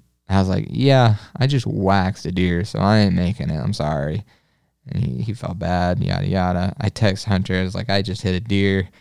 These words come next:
And you were, s-, I think, still awake.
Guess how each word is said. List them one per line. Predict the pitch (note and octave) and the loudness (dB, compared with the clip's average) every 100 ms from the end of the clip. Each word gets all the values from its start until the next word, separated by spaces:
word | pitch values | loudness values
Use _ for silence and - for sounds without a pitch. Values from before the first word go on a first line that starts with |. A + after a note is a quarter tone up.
| _ _ _ _ _ _ _ | _ _ _ _ _ _ _
And | - G#2 F#2+ C#2+ | 0 2 2 0
you | G#2+ | 2
were, | C3 | 4
s-, | A2 - - - | 4 2 -6 -2
I | G2+ | 0
think, | A#2+ - | 2 0
still | - A#2+ G#2+ | 0 4 4
awake. | G2 F#2+ A#2 G2+ - | 4 4 6 4 0